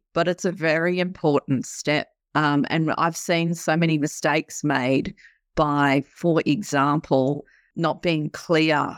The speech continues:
on investment philosophy, philosophy and beliefs. And then you get a group of people sitting in around, around the room, some of whom come, you know, th-, think that then,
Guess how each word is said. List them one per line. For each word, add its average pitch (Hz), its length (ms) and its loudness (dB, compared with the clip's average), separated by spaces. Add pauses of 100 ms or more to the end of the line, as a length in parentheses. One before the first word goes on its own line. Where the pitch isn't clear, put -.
(160)
on 143 420 4 (420)
investment 156 540 0
philosophy, 147 800 0 (120)
philosophy 156 640 -2
and 127 260 -2
beliefs. 143 840 -2 (320)
And 160 160 0
then 160 100 0
you 151 80 -4
get - 260 -2 (120)
a 151 80 0
group 160 300 0
of 143 140 -4
people 156 340 -2
sitting 156 300 -2
in 135 100 -2
around, 143 560 2
around 151 320 -2
the 135 100 -6
room, 147 640 0 (600)
some 175 280 0
of 165 120 -4
whom 147 420 0 (400)
come, 147 460 0 (200)
you 165 100 0
know, 143 160 2
th-, - 240 -14
think - 280 0
that - 260 -2
then, 143 220 0